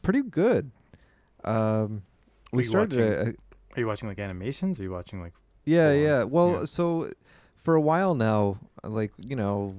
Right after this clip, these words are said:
Speaker 1: we're trying to get dinner ready or, or whatever, and he, he's climbing all over us like a raccoon. Uh, and so we've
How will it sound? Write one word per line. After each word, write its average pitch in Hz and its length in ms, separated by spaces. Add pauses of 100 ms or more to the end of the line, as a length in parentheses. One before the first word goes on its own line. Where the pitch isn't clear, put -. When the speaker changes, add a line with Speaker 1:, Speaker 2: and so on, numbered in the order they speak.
(120)
Speaker 1:
we're 110 360 (120)
trying 110 220
to 107 60
get 104 200
dinner 104 240
ready 101 340
or, 98 400
or 92 200
whatever, 95 480
and 92 160
he, 92 100
he's 98 380 (220)
climbing 101 420
all 95 160
over 95 240
us 92 240
like - 160
a 90 180
raccoon. 95 640 (640)
Uh, 95 580 (460)
and 110 160
so 127 180
we've 123 240